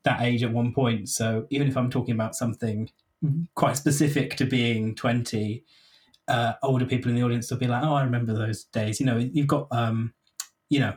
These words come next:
it, it's not a universal, it's, it's a universal thing 'cause it,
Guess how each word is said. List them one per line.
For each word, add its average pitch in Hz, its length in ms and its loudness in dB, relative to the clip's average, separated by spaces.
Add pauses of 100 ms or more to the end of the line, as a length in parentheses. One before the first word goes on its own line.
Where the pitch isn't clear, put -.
it, 131 340 -6
it's 131 220 -4
not 139 240 0
a 127 60 0
universal, 120 1120 0
it's, 175 120 2
it's 190 240 2
a 190 40 4
universal 156 460 4
thing 120 240 2
'cause 117 160 0
it, 131 240 -4